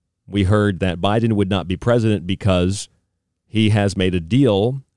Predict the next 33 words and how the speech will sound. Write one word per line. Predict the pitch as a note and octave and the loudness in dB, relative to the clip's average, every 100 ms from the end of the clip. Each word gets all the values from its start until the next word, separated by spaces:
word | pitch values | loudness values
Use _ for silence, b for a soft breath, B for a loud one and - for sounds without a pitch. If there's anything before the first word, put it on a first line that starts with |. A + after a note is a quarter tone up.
| - | -8
to | E2+ | -4
protect | F2+ A2+ A2 - | -2 0 -2 0
himself | G2 - G2+ F#2+ F#2+ - | -2 0 0 0 0 -2
and | D#2+ | -6
his | E2 | -4
family, | G#2+ G2+ G2 F#2+ F#2+ E2+ _ _ _ _ _ - | -2 0 0 0 -2 -4 _ _ _ _ _ -14
because | E2+ G2 F#2 D#2+ | -4 -2 0 0
the | F#2+ | -2
alliance | F2+ G#2+ B2 A2 G2+ F#2+ | 0 0 2 0 -2 -2
and | |
the | F2+ | -2
white | E2+ G#2 G2+ | 0 0 0
hats | G2+ F2 - | -2 -6 -6
and | F2+ | -6
these | F2 - | -6 -2
really | G#2+ A#2+ | 0 0
great | F2+ G#2+ G#2 | 0 -2 -2
guys | G2 G2 G#2 - | -4 -2 -2 -4
that | |
are | - | -8
trying | - F#2+ | -4 -2
to | F2+ | -2
fight | - F#2+ F#2 | -2 -2 -2
evil | G2+ G2+ F2 | -2 -2 -2
in | E2+ | -2
government, | E2+ F#2+ F#2+ F2 E2 - _ _ _ _ _ _ _ _ _ _ _ _ - | -2 -2 0 -2 -4 -10 _ _ _ _ _ _ _ _ _ _ _ _ -4
politics, | F#2 F#2+ F2 F2+ F2 - | 0 0 0 0 -2 -4
and | E2 E2 | -6 -2
corporations | G2 - E2+ E2+ E2 F2 | -2 0 0 0 0 -2
and | E2 | 0
all | E2+ E2 | -2 -2
the | |
like, | E2+ F2 E2+ | 0 -2 -4